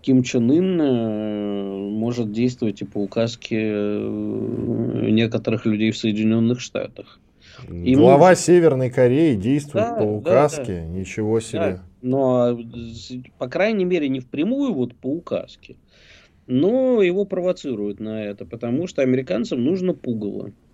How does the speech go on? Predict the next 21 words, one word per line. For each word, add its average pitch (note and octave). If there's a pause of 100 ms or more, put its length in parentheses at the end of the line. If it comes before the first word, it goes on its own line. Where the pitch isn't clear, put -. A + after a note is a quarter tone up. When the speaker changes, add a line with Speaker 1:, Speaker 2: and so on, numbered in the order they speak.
(220)
Speaker 1:
Это E3+
идеальное B2+
пугало. A#2
Вон A#2+
посмотри C#3+
на G2+
меня, G2+
мы G#2+
же G#2+
с -
ним A#2
очень A2
похожи. B2+
Настоящее B2+
пугало. B2 (760)
Э, A2+
вот D3+
посмотрите, E3
какой C3
неадекватный B2+
псих. -